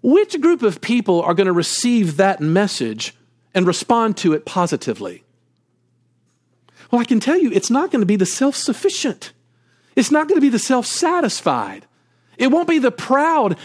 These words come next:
and powerfully insecure who are still pining to be accepted by this group or the other. Instead, that message, it tends to resonate with a lower class. Why?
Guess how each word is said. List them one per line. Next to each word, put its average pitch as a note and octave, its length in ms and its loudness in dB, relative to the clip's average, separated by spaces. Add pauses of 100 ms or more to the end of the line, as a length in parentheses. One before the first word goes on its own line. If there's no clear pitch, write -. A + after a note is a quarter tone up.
and F#3+ 160 0
powerfully G#3+ 540 0
insecure F#3 840 -2 (480)
who G#3 120 4
are F#3 60 4
still G3+ 240 2
pining G#3 720 -2 (200)
to F3+ 80 -2
be E3+ 100 4
accepted F3 520 -2
by C#3 140 0
this D#3 200 -2
group D3 220 -2
or C3+ 60 -2
the B2 160 0
other. E3 340 -4 (720)
Instead, G3+ 340 0
that C4+ 240 0
message, D#3 500 -2 (220)
it - 140 -2
tends G#3 280 0
to - 140 0
resonate C#4+ 440 0
with G#3 120 0
a A3 40 2
lower G3 360 2
class. D#4 580 -2
Why? F3 520 0